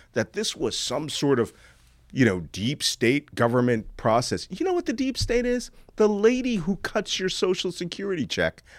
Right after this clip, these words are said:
out of Cleveland. It's called the government. John Adams,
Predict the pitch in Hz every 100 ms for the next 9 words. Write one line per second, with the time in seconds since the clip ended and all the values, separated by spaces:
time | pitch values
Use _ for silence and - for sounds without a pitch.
0 | - - 156 151 - - - 226 196 90
1 | 71 - - - - - 202 - - 262
2 | 247 190 170 101 92 113 85 62 58 -
3 | - _ 92 120 147 185 156 156 143 139
4 | 127